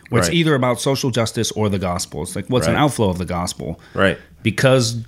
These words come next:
Speaker 1: Christ has saved me and loved me as, as he has, therefore I'm gonna look at how I can better love my wife. So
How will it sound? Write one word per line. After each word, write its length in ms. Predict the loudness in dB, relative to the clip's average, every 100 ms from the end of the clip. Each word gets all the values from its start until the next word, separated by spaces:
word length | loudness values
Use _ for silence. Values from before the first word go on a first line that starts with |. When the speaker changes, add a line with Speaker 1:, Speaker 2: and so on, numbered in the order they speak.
| -14 -4
Speaker 1:
Christ 280 | 0 0 0
has 100 | 2
saved 220 | 2 2
me 140 | 2
and 140 | 2 2
loved 240 | 0 0
me 200 | 0 2
as, 200 | 0 -4 -12 -20 -20 _ _ _ -4
as 140 | 0
he 100 | 2
has, 280 | 2 4 2
therefore 500 | 2 -2 0 -2 0
I'm 280 | -2 -6 -6
gonna 140 | -2
look 220 | 0 -2 -2
at 140 | -4
how 220 | 0 0
I 60 | 0
can 140 | 0
better 180 | 0 0
love 140 | 0
my 140 | 0 -2
wife. 400 | -2 -2 -2 -2
So 320 | 0 0